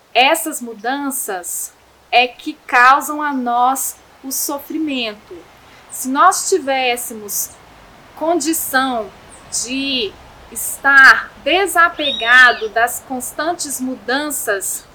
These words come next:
do dia a dia, nós estaríamos tranquilos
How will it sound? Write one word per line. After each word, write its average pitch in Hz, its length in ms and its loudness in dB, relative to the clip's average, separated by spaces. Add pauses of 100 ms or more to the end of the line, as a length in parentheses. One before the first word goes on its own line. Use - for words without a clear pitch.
do 247 100 -12
dia 233 320 -2
a 214 40 -2
dia, 233 680 -2 (840)
nós 269 360 6
estaríamos 262 1000 2 (360)
tranquilos 294 1200 -2